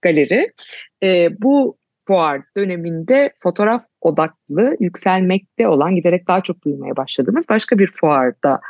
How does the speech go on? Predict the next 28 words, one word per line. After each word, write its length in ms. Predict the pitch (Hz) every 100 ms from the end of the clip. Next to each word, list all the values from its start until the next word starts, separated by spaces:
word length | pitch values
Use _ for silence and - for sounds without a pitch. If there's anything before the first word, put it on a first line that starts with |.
| - _ -
katılım 600 | - 175 - - 139 143
gösterdi. 840 | 127 135 - - 139 131 120 262 427 - - - _ -
E, 240 | 180 170 160 - -
şuradan 400 | - 220 214 214
da 40 | 208
küçük 260 | - -
bir 60 | 196
şey 140 | 269
hatırlatmış 600 | 247 233 226 233 - 381
olayım. 360 | 370 269 170 151 - - -
Geçmiş 440 | 180 185 233 -
yıllarda 640 | 233 214 214 208 214 302 -
Art 360 | 208 202 -
Basel'e 500 | 226 220 208 214 277 302
yine 500 | 196 220 233 185 147 _ _ -
uydu 380 | 190 180 165 208
fuarlarından 880 | 202 170 151 147 143 147 147 143 139
biri 140 | 160
olan, 320 | 170 127 151
artık 320 | 202 147 - 156
o 40 |
oldukça 500 | 143 156 156 - 160
rüştünü 380 | 151 - 165 165
ispat 420 | 170 - 190 185
etmiş 340 | 151 - -
bir 80 | 147
fuar 420 | - - 147 139 -
olan, 420 | 135 127 - 214